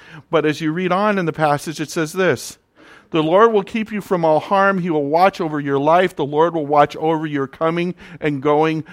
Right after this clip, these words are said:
both now and forevermore." The thing that we need to understand about God is, is this, is he's not tied to a certain geography, like, "Oh, you stepped outside of the protection of God."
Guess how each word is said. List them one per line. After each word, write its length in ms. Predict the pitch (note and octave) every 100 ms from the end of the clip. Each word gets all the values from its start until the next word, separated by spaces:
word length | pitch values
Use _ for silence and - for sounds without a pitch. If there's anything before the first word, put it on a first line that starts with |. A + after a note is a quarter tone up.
| E3
both 240 | D3+ C3 C#3+
now 480 | C#3+ C#3+ D3+ D#3 D3 -
and 220 | C3+ B2
forevermore." 1500 | C#3+ B2+ D3 C#3+ C#3+ C#3+ - _ _ - A2+ B2+ A2+ G2 F2+ _ _ _ _ _ _ _ _ _ - - -
The 240 | D#3 D#3 F#3
thing 220 | A#3+ C4+
that 100 | B3+
we 220 | A3 G#3+
need 240 | G3 F#3+
to 80 | G#3
understand 380 | F3+ E3+ - F3
about 180 | E3 C#3+
God 240 | D#3+ E3+
is, 140 | E3 D#3
is 180 | D3+ E3
this, 200 | D#3 - - - -
is 220 | D#3 E3
he's 260 | - A3+ A#3
not 300 | B3+ B3 -
tied 400 | - F#3 F#3+ F#3
to 100 | F3+
a 60 | D#3
certain 340 | - F3 D#3
geography, 680 | C#3+ C#3+ D3 C#3+ A#2 A#2+ G#2
like, 240 | G#2+ G#2+ -
"Oh, 400 | C3+ C#3 D#3 C#3
you 160 | A2
stepped 460 | G2+ - A2+ B2+ -
outside 580 | A#2 A#2 - G#2 A#2 D3
of 80 |
the 80 | G#2+
protection 680 | - E2 - A#2+ - D3+ C#3+
of 120 | C3+
God." 480 | A#2+ E2 A#1 G1+ -